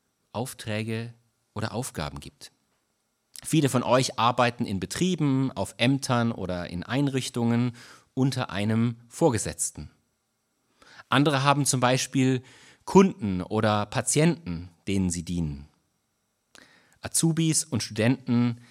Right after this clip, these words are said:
erhalten Aufgaben von ihrem Meister oder von der Dozentin. Und Kinder und Jugendliche erhalten als Schüler Arbeitsaufträge und Hausis von ihrer Lehrkraft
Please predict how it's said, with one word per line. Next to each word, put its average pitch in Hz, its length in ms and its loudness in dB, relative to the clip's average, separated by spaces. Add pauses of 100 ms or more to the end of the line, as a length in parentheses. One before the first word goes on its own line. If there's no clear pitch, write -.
(180)
erhalten 113 440 -4
Aufgaben 101 960 -4
von - 180 -10
ihrem 80 220 -8
Meister 113 760 -2
oder 90 260 -2
von 85 580 -8 (120)
der 85 120 -8
Dozentin. 135 760 -4 (1040)
Und 98 140 -4
Kinder 196 280 6
und 123 140 4
Jugendliche 160 500 0
erhalten 127 380 -2
als 147 280 -4
Schüler 135 640 0 (1000)
Arbeitsaufträge 98 1200 -4
und 76 280 -14
Hausis 104 760 -6
von - 200 -14
ihrer 85 240 -10
Lehrkraft - 640 -6